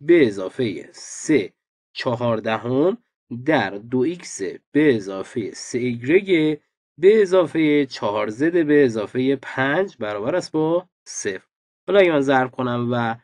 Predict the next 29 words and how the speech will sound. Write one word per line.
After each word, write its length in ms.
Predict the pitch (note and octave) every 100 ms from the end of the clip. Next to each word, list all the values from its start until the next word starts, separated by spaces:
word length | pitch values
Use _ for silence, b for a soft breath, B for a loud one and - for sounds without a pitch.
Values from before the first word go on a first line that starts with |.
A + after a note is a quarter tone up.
| _ _
ساده 300 | C#3+ C3 C3+
سازی 300 | D3 C#3 C#3+
بکنم، 540 | C#3 - E3 G#3+ C4 _ _ -
در 180 | A#2+ B2
کل 280 | - F#3 F#3
به 360 | F#3 G3 A#3 -
بیست 300 | A2+ A2 - _
ایکس 320 | - - - G#2 F2+ _ _ _
به 140 | D3 C#3+
اضافه 480 | A2 G2+ - A2+ F#2+
بیست 280 | A2+ A2
و 40 | A#2
سه 380 | - C#3+ G2 -
ایگرگ 840 | - A#2 A2+ E3 G3 F3 E3+ D#3+
به 240 | E3+ D3+
اضافه 440 | A2 G2+ F#2+ A#2 G2+
بیست 280 | A2 F#2+ G#2+
و 40 |
شش 420 | - C3+ G#2 - - _ _ G#2
زد 480 | G#2 B2+ E3+ G#3+ _ _ _ _
منهای 540 | D3 F#3 A#3+ G#3+ A3 G3
شصت 300 | F#3 F3 F3+
و 60 |
نه 340 | E3+ E3+ E3+ -
مساوی 380 | A#2 G#2+ G#2+ D3+
با 100 | D3+
صفر 560 | A#2 - B2+ D#3+ F3 C#3
خواهم 460 | - G2 G2+ G2
رسید، 400 | F2 - G2+ F2+